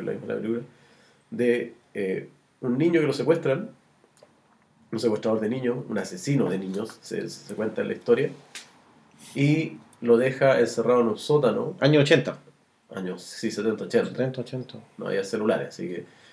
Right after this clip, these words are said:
Speaker 1: lo deja encerrado en el sótano donde hay un teléfono público negro. Y este teléfono suena y el niño se puede comunicar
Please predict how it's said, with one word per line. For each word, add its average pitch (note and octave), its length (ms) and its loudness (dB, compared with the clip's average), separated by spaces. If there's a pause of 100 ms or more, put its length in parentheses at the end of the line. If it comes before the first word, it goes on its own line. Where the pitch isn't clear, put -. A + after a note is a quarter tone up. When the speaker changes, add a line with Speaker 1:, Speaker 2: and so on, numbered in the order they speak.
(160)
Speaker 1:
lo A2+ 80 -6
deja B2 60 0
encerrado A#2+ 380 0
en A#2+ 40 4
el A#2 60 -2
sótano D3 400 4
donde A#2+ 300 2
hay C3 60 2
un B2 100 -6
teléfono A#2 440 -2
público C#3 560 -4
negro. A2 300 -2 (1200)
Y A#2 80 -4
este A2+ 160 -10
teléfono A#2 400 0
suena C#3 360 2
y B2+ 120 0
el A2+ 100 -2
niño A#2+ 160 0
se A#2 140 -8
puede A2 120 0
comunicar G#2+ 380 -4